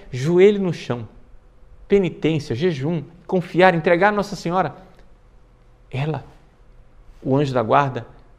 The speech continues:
Nosso Senhor Jesus Cristo, vão conseguir alguma fo-, de alguma forma,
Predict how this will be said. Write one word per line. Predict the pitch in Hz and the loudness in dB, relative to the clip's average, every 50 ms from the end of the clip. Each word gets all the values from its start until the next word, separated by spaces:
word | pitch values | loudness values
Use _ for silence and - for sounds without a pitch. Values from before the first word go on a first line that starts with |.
| _ - - - - - | _ -20 -20 -20 -12 -4
Nosso | 156 160 156 - | -2 -2 -2 0
Senhor | 180 160 151 | -2 -2 0
Jesus | 135 139 127 117 - | 0 0 -2 -2 -4
Cristo, | - - 170 160 - - - - - - - _ _ _ - _ - - | -2 -2 -2 -2 -2 -6 -18 -20 -20 -20 -20 _ _ _ -20 _ -18 -8
vão | - 120 170 202 | 0 2 2 2
conseguir | 190 196 - 185 170 156 - 170 139 165 175 165 - | 0 -2 -6 -8 -6 -6 -8 -8 -4 -4 -4 -4 -2
alguma | - 143 147 165 175 151 | -4 -4 -4 -4 -6 -6
fo-, | - - 156 - - | -6 -8 -10 -8 -4
de | 131 175 | -2 -2
alguma | 175 185 233 226 | 0 2 0 -2
forma, | 226 - 160 147 131 107 95 85 | -2 -2 -4 -2 -2 -4 -8 -12